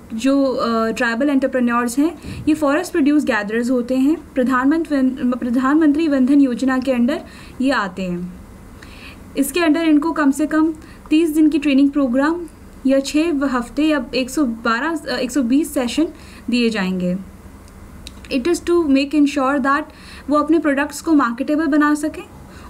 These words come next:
उनके products quality certification के साथ market किए जाएं। प्रधानमंत्री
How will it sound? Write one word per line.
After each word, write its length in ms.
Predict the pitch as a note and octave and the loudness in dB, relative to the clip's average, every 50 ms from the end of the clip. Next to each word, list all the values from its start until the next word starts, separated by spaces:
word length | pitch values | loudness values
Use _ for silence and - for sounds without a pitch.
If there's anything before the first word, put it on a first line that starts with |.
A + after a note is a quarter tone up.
| - | 2
उनके 220 | D4 D4 C#4+ F4+ E4+ | 4 4 4 4 2
products 500 | E4 D#4+ C4+ D#4+ E4 E4 - - - - - - | 0 0 0 0 -2 -4 -6 -12 -14 -14 -8 -4
quality 380 | C#4+ C#4 C#4 D#4+ D#4 F#4+ F#4+ | 0 0 0 0 0 -2 -2
certification 640 | F4+ F4+ E4 - D#4 C#4 C#4+ D4 C#4+ C#4 - C#4+ C#4 | -2 -2 -2 -2 0 -2 0 0 0 0 2 2 2
के 100 | C#4+ C#4+ | 2 2
साथ 260 | C#4+ E4 E4+ E4+ - | 0 -2 -2 0 0
market 300 | C4+ A#3+ A#3 - B3 A3+ | 0 0 0 -2 -4 -6
किए 200 | - A3+ G#3 G3 | -4 -4 -4 -4
जाएं। 300 | F#3 F#3 F3 F3 F3 G3 G3 - - - - - - - - - - - - - - - - - - - - - - - - - - - - - - - - - - - - - - - - - - - - - - - - | -2 -2 -4 -4 -4 -6 -8 -12 -16 -20 -20 -20 -20 -20 -20 -20 -20 -20 -20 -20 -20 -20 -20 -18 -18 -18 -18 -18 -18 -18 -20 -20 -20 -20 -20 -20 -20 -20 -20 -20 -20 -20 -20 -20 -20 -20 -20 -20 -20 -20 -20 -20 -20 -10 -4
प्रधानमंत्री 800 | - C#4+ A#3 C4+ C4 C#4 D#4 F4+ F#4 E4+ D4+ C#4 C#4+ D4 E4+ G#4 | -2 0 2 2 2 0 0 0 0 2 2 2 2 0 -2 -6